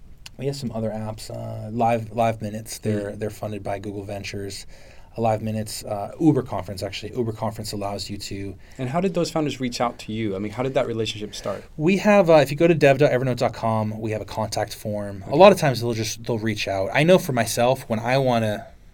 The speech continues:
Speaker 1: if someone wants to find you, they're gonna find you. When I find an app that I'm like, I look at their app store ratings,
Speaker 2: Yeah.
Speaker 1: I look at their featuring, we gotta work with them. I look up them up on Crunchbase. I will just submit, I will reach out via their, like, contact support form or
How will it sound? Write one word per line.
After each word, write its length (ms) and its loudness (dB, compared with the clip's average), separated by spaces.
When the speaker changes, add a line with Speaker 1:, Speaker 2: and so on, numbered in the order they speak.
Speaker 1:
if 80 -6
someone 240 8
wants 160 6
to 80 -4
find 280 0
you, 120 2
they're 140 -2
gonna 140 -6
find 300 -8
you. 100 -8
When 140 -2
I 140 0
find 280 0
an 80 0
app 200 0
that 100 -2
I'm 100 -6
like, 140 -6
I 100 -2
look 220 0
at 100 0
their 120 0
app 200 0
store 180 -2
ratings, 420 -2
Speaker 2:
Yeah. 80 -6
Speaker 1:
I 40 -2
look 180 -2
at 40 -4
their 80 0
featuring, 640 -6
we 120 -4
gotta 280 6
work 220 2
with 140 -8
them. 180 -8
I 60 -6
look 180 -2
up 120 -4
them 160 -2
up 120 -4
on 80 -10
Crunchbase. 500 -8
I 100 8
will 140 6
just 440 -2
submit, 560 0
I 140 2
will 140 8
reach 240 2
out 140 2
via 220 0
their, 220 -2
like, 340 -4
contact 500 -2
support 340 -2
form 320 -2
or 180 -4